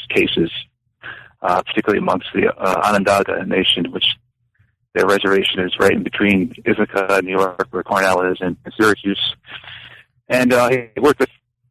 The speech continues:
uh, many of the folks who, uh, on different court cases to try to, to help the, the tribe,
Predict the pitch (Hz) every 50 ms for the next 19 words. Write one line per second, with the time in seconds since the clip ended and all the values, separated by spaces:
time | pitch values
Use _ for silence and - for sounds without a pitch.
0 | _ _ _ _ _ _ - 127 117 113 113 104 104 - - - 131 123 120 117
1 | 113 - - 127 120 - - - - - - 117 113 113 113 107 107 107 101 104
2 | 104 104 104 104 101 95 92 92 - _ _ _ _ _ _ - - - - 113
3 | - - 110 104 - - - - - - - _ - - - - - 101 - -
4 | - 98 - - 107 104 104 104 - - - 101 98 95 92 92 92 95 - _
5 | _ _ _ _ _ _ _ _ _ _ _ _ _ _ _ - - - - _
6 | _ _ - 101 92 - - 117 120 - _ - 107 101 98 95 92 95 - -
7 | 98 92 92 90